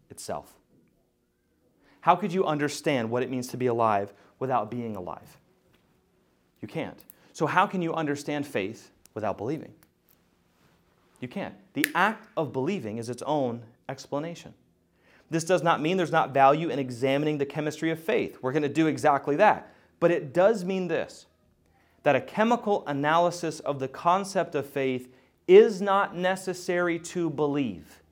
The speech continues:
any more than a d-, degree in biology is necessary to breathe.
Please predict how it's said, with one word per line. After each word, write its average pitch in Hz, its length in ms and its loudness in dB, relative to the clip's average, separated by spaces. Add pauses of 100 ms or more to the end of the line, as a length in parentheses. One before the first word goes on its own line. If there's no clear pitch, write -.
(520)
any 175 320 0
more 139 520 2
than 131 140 -6
a 127 80 -2
d-, 117 240 -14 (140)
degree 139 360 0
in 143 140 -2
biology 127 800 2
is 113 160 -10
necessary 110 680 -8
to 101 220 -16
breathe. 92 320 -14